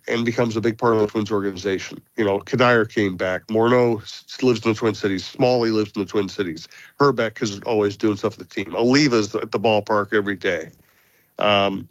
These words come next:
you know, Gladden's in the, in the broadcast booth. It, it's, to me, it's a, I know a lot of fans just hate the Twins because of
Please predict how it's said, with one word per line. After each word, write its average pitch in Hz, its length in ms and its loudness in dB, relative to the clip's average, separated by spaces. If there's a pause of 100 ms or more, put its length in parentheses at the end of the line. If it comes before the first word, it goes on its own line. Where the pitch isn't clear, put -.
(140)
you 107 120 2
know, 95 200 2
Gladden's 123 520 2
in 117 140 2
the, 110 140 4 (100)
in 120 80 -2
the 110 80 2
broadcast 110 720 0
booth. - 360 -6 (1080)
It, 151 160 -2 (640)
it's, 151 240 2
to - 140 0
me, 180 260 4
it's 156 140 -2
a, 135 100 2 (600)
I 135 100 0
know 156 120 4
a 151 60 2
lot 139 160 0
of 131 60 -12
fans 127 240 2
just 113 160 -12
hate 123 240 0 (240)
the - 80 -14
Twins 113 280 0
because 107 380 -4
of 104 160 -4